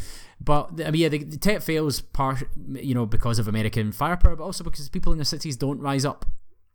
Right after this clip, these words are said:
They, they don't rise up to, to overthrow them for whatever reason, whether it be fear or, or whether it be 'cause they just don't love, um, the communist forces either. Um,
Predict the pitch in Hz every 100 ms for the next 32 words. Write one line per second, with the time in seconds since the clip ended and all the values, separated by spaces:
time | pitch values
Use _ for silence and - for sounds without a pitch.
0 | _ - 127 123 135 131 135 127 135 123
1 | 113 - - 117 120 117 110 110 117 110
2 | 107 127 131 135 131 127 127 113 117 110
3 | 107 107 - 127 120 120 113 113 - 113
4 | 107 107 107 107 - 110 107 107 110 107
5 | 95 110 113 101 107 95 104 - 104 95
6 | 107 107 - - - _ _ 107 101 101
7 | 98 98 104 110 104 101 - - 113 104
8 | 110 117 139 123 - - - _ _ 127
9 | 135 139 139